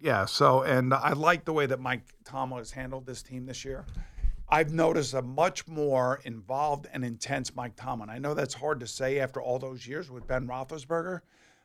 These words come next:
but we all thought it was, like, Ben's team. And the team and the players kinda ran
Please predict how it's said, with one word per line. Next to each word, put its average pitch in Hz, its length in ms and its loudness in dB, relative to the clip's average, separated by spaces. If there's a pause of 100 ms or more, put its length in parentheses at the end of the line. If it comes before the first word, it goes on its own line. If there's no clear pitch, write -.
(240)
but 180 240 2
we 180 100 4
all 214 180 6
thought 196 240 2
it 170 60 0
was, 147 140 -10
like, 135 260 0
Ben's 131 360 0
team. 87 380 -14 (380)
And 143 120 -4
the 139 60 -2
team 165 760 -6
and 123 120 -8
the 110 60 -12
players 143 480 2
kinda 135 240 -6
ran 131 560 -4